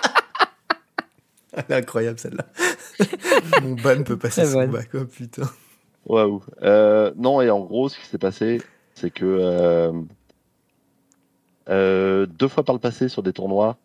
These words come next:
Speaker 3: j'ai des arbitres qui sont venus me voir en me disant, « Tu baisses quand même pas mal les yeux quand tu mélanges les decks de tes adversaires.
Speaker 1: Lève
Speaker 3: Essaye
Speaker 1: la
Speaker 3: de corriger
Speaker 1: tête un peu.
Speaker 3: ça. » C'est ça.
Speaker 2: Mm.
Speaker 3: Lève la tête. Et puis la troisième fois, il y a pas eu de discussion, c'était tu dégages.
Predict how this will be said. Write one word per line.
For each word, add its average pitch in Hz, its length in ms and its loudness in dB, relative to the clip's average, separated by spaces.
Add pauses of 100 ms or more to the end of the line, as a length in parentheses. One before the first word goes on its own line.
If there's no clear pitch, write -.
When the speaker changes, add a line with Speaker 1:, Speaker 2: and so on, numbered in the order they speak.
(200)
Speaker 3:
j'ai 90 160 -4
des 90 200 2
arbitres 98 480 -2 (560)
qui 104 140 -8
sont 101 180 -4
venus 95 180 -4
me 87 60 -6
voir 104 240 4
en 92 60 0
me 87 80 -4
disant, « 95 360 2 (760)
Tu - 80 -12
baisses 110 180 4
quand 127 100 4
même 143 120 4
pas 185 100 6
mal 165 160 4
les 135 200 4
yeux 139 120 4
quand 110 140 -4
tu 104 580 0
mélanges 101 240 2
les 101 80 4
decks 98 160 2
de 98 80 -2
tes 90 160 -2
adversaires. 98 500 4 (440)
Speaker 1:
Lève 104 160 2
Speaker 3:
Essaye 110 80 -2
Speaker 1:
la 107 80 2
Speaker 3:
de - 40 -4
corriger 90 280 2
Speaker 1:
tête - 100 -4
un 104 120 6
peu. - 20 -2
Speaker 3:
ça. » - 340 -10 (300)
C'est 190 180 -2
ça. 98 300 2 (280)
Speaker 2:
Mm. 143 100 -6 (100)
Speaker 3:
Lève 101 220 2
la 95 120 6
tête. - 400 2 (1080)
Et 104 140 2
puis 113 300 -2
la 101 180 6
troisième 101 400 2
fois, 113 260 4
il 107 60 0
y 101 40 4
a 90 60 2
pas 101 120 0
eu - 20 2
de 92 60 -6
discussion, 90 440 -12
c'était 90 260 -4
tu 85 100 -14
dégages. 73 360 -10